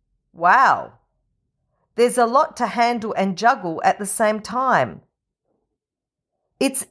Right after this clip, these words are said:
easy to step out of your power here and become a victim of your circumstance, to be in the trance,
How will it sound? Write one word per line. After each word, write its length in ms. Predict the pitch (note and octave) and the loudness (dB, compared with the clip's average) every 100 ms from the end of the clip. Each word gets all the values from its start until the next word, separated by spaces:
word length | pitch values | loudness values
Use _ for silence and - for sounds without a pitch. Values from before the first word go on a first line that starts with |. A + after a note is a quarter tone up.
| _ | _
easy 640 | C4 D4+ D#4 D4 A#3+ F3+ D#3 | -2 2 2 2 0 0 -2
to 140 | F#3+ | -6
step 320 | E3+ - G3+ - | -6 -2 -2 2
out 180 | F3+ F3 | 2 2
of 120 | E3+ | -2
your 120 | D#3+ | -6
power 500 | D#3 F#3+ F3+ D#3 A#2+ | -4 2 4 4 0
here 500 | C3 C#3 B2 F3+ - - | -4 -6 -2 -2 -4 -4
and 160 | G3 F#3+ | -2 0
become 440 | F#3+ - A3 G3+ - | -4 0 0 0 0
a 80 | E3+ | -2
victim 680 | E3+ B3+ C4+ - B3+ B3 - | -2 -8 -8 -2 -2 -2 0
of 200 | F#3 F#3 | 0 2
your 160 | F#3+ F3+ | -4 -4
circumstance, 1200 | - E3 D3 D#3+ C#3 - A2+ A2+ D#2+ - - - _ _ _ _ _ _ _ _ | -2 -2 -2 -4 -10 -4 -2 -2 -6 -14 -16 -18 _ _ _ _ _ _ _ _
to 120 | - F#3+ | -4 -4
be 500 | - B3 B3 B3 - | 0 0 0 -4 -4
in 320 | G#3 G#3 G#3 | -2 0 0
the 100 | G3+ | -2
trance, 800 | G3 F#3+ C#3+ A#2 - - - | -2 0 2 0 -4 -14 -16